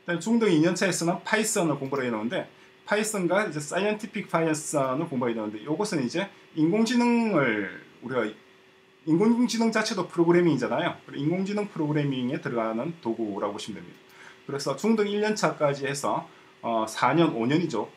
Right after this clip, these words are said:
오 년간 걸쳐서 공부하는 것은 기-, 일반적인 프로그래밍입니다. 기존의 프로그래밍 기술들을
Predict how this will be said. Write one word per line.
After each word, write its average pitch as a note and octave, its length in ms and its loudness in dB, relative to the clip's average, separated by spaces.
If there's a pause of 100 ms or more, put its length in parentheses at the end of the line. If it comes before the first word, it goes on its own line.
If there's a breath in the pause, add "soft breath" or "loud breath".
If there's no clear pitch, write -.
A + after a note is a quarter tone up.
(140)
오 A#2+ 140 0
년간 G3 600 4
걸쳐서 E3 360 -2
공부하는 D3 520 2
것은 F#3+ 360 -2
기-, A3 140 -6
일반적인 G#3 640 2
프로그래밍입니다. B2+ 760 -2 (540)
기존의 G3 380 0
프로그래밍 C3 500 0
기술들을 A2+ 640 -4